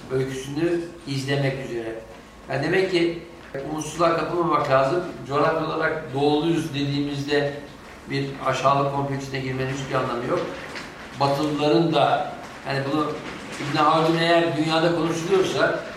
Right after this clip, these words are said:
Ebu Bekir'leri, Razileri, İbn Rüşd'leri de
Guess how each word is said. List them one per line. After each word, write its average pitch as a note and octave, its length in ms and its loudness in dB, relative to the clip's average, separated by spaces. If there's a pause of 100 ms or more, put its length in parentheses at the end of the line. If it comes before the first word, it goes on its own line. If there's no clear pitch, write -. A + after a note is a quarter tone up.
(520)
Ebu C#3+ 240 0
Bekir'leri, D3 440 0
Razileri, C#3 840 0 (680)
İbn C#3 340 0
Rüşd'leri C3+ 600 0
de B2 340 -2